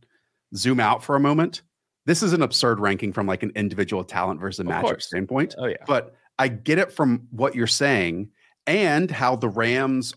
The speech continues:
Speaker 1: are allowing him to succeed because he leads the N F L in runs with six or fewer defenders in the box, thirty-three
Speaker 2: Mm-hmm.
Speaker 1: so far this season,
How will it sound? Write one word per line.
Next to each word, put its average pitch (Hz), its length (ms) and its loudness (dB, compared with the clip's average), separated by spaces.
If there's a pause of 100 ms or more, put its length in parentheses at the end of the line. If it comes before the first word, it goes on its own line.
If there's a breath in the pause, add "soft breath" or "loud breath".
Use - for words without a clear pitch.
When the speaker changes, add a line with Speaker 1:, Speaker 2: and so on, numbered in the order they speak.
Speaker 1:
are 104 560 0 (180 soft breath)
allowing 110 480 0
him 117 140 2
to 113 100 -8
succeed 107 720 -4
because 107 760 2
he 123 120 -2
leads 123 300 0
the 139 140 0
N 139 80 2
F 120 160 -4
L 117 180 2
in 101 140 -4
runs 104 560 0 (280 soft breath)
with 104 160 0
six - 400 -2
or 117 120 0
fewer 113 320 2
defenders 101 640 0
in 104 160 0
the 98 60 0
box, 90 440 0
thirty-three 104 500 0
Speaker 2:
Mm-hmm. 98 160 -4
Speaker 1:
so 90 60 0
far 92 180 2
this 85 160 -4
season, 92 460 -2